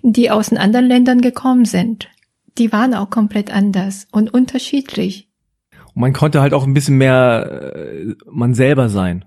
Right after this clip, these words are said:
Speaker 1: Genau, man
Speaker 2: Ne?
Speaker 1: selber sein.
Speaker 2: Das ist dann so, ah, das ist Carl und das ist Jimmy und das ist,
Speaker 1: Genau.
Speaker 2: keine Ahnung, Dorothy.
Speaker 1: Ja.
Speaker 2: Und die sind so, wie sie sind und haben so alles so sich zusammengebastelt.
Speaker 1: Mhm.
Speaker 2: Ne? Und in Korea ist es eher so, weil man ja immer in diesem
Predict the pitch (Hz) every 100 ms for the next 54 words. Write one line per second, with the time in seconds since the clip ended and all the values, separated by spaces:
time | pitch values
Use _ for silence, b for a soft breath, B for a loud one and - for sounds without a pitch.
0 | _ 302 247 170 214 214 226 220 202 180
1 | 185 202 214 - 113 123 131 120 123 156
2 | 131 135 135 - - 151 143 110 101 120
3 | 113 117 110 117 156 127 101 107 123 120
4 | 120 123 131 104 120 120 123 127 117 107
5 | 107 - 151 147 139 113 104 - - 240
6 | 214 233 _ _ _ _ - 113 127 131
7 | 151 147 147 143 139 135 160 139 120 139
8 | 139 135 117 131 143 - - 135 135 131
9 | - 127 151 135 113 123 - 120 110 107
10 | - - 262 240 233 320 b b b b
11 | - 123 - 113 120 117 113 127 151 -
12 | 135 143 135 135 139 147 139 139 123 117
13 | 113 131 135 131 131 151 147 131 131 131